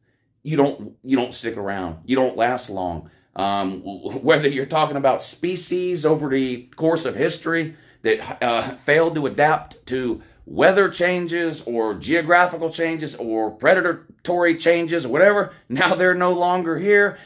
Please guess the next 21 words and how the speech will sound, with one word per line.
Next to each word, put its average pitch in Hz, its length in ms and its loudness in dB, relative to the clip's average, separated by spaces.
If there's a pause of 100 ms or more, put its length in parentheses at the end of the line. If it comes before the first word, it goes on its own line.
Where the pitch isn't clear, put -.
(100)
If 135 200 -2
you 220 220 0
don't 202 440 4
have 175 420 2
the 139 200 -2
ability 170 680 2
to 127 220 -6
adapt 151 640 -2 (420)
to 170 120 -2
the 160 60 0
times, 123 560 -2 (100)
to 113 100 -8
change 175 480 0
with 180 180 -4
the 165 60 -8
times, 131 540 -4 (260)
you 135 200 0
just 139 340 2
do 135 140 4
not 127 260 0
last. 113 400 -2